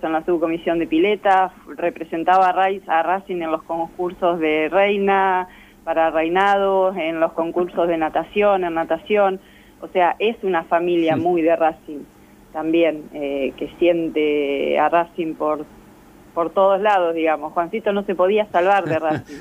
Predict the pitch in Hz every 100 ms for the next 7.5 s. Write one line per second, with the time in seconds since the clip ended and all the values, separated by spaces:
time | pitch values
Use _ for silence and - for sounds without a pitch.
0 | 127 - 135 165 190 180 175 202 196 196
1 | 165 143 127 - 139 - - - - -
2 | 107 120 117 110 104 95 98 - - -
3 | - - 139 139 127 127 120 113 110 104
4 | 104 104 120 147 165 165 156 117 120 120
5 | 151 147 160 156 135 120 104 110 104 95
6 | 110 107 104 98 127 160 151 113 107 104
7 | 117 160 156 147